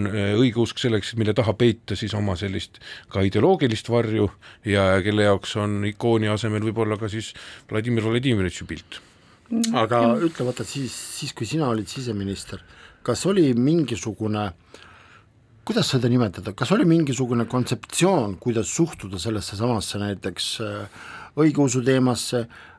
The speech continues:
Speaker 3: kas ta oli juba näiteks, äh, sinu ajal, no kindlasti oli, aga mis moel ta oli, äh, politiseeritud, ideologiseeritud ja samas ka võib-olla, kuna Siseministeerium tegeleb ka nagu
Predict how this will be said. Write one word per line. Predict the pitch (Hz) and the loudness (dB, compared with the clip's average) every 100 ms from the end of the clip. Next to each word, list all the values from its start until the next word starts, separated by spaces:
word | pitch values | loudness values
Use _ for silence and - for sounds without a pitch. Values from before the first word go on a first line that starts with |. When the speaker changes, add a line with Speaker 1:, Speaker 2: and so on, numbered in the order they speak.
| _ | _
Speaker 3:
kas | 123 117 - | 0 0 2
ta | 120 | 4
oli | 117 151 160 | 6 6 6
juba | 120 113 107 | 6 4 0
näiteks, | 110 107 - - - - | -2 -4 -6 -10 -10 -6
äh, | 113 104 98 98 98 | -4 -4 -4 -6 -8
sinu | 95 131 120 110 | -2 2 4 2
ajal, | 107 101 98 - | 0 -2 -4 -4
no | 135 | 2
kindlasti | 175 127 - 117 | 4 4 2 -2
oli, | - 160 123 | 2 4 4
aga | 107 87 | 2 2
mis | 120 131 143 | 0 2 2
moel | 151 131 104 | 4 4 2
ta | 113 | 0
oli, | 110 104 - - - - | 2 -2 -6 -20 -20 -16
äh, | - 107 107 107 104 107 - | -8 -6 -6 -6 -10 -12 -4
politiseeritud, | 127 113 - 107 147 123 120 101 | 0 0 0 2 4 4 0 -6
ideologiseeritud | - 147 123 120 113 110 101 104 101 143 127 107 107 95 - 180 | -4 0 2 6 6 4 0 -2 2 4 4 0 -6 -8 -10 -6
ja | 110 104 | -2 -2
samas | - 143 139 117 | -2 0 2 0
ka | - 117 | 0 2
võib-olla, | 117 113 113 | 2 0 -2
kuna | 117 113 | -2 -4
Siseministeerium | - 123 117 107 - 120 113 | -6 -4 -2 -2 -2 0 0
tegeleb | 110 117 113 | 0 -2 -2
ka | 120 | -2
nagu | 117 113 | -4 -4